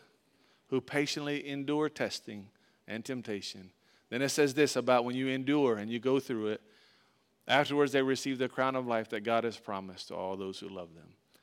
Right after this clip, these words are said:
Listen, here's the, here's the, here's the blessing of where we are right now. Are we gonna face difficult times?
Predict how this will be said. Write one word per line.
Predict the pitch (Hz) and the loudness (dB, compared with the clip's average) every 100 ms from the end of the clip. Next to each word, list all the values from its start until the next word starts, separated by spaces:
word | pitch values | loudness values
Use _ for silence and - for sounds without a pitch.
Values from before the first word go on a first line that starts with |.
| _ _ _ _ _ _ _ _ _ _ _ _ | _ _ _ _ _ _ _ _ _ _ _ _
Listen, | 139 127 117 | -6 -4 -4
here's | 107 135 127 | -2 -2 -2
the, | 127 | -6
here's | 123 139 120 | -4 -2 0
the, | 120 107 90 - _ _ _ _ _ _ _ | -2 -2 -6 -18 _ _ _ _ _ _ _
here's | - 131 | -6 -2
the | 123 | -2
blessing | 107 107 104 107 101 | -2 -2 -4 -8 -10
of | 95 - - _ _ | -12 -14 -20 _ _
where | 113 110 | -2 -2
we | 104 95 | -2 -4
are | 92 | -6
right | 87 87 | -8 -10
now. | 87 85 85 _ _ _ _ | -14 -18 -20 _ _ _ _
Are | - | -4
we | 127 | 0
gonna | 151 147 | 0 -2
face | 127 135 120 | -4 -6 -4
difficult | 135 - 127 127 | -8 -8 -10 -10
times? | - 127 127 131 - | -8 -8 -10 -14 -20